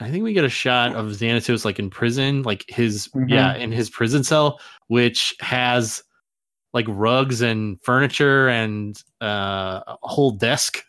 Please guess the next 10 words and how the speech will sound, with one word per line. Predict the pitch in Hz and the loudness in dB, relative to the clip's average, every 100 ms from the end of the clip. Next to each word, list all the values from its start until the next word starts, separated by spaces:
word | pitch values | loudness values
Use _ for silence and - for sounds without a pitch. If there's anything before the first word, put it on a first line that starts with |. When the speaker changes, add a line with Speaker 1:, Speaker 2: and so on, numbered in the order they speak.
| _ - | _ -2
Speaker 1:
in | 139 | 2
it. | 147 143 - | 2 0 -6
<laughs> | - _ _ _ _ - | -12 _ _ _ _ -2
So | 127 | 0
he's | 139 131 | 2 2
not | 147 151 | 2 2
exactly | 135 131 127 127 113 | 2 2 0 0 2
in | 110 104 101 - _ _ - | 0 -2 -8 -12 _ _ -4
solitary | 131 117 - 117 | 0 0 2 0
confinement. | 104 92 110 98 95 110 | 0 0 0 0 -2 -6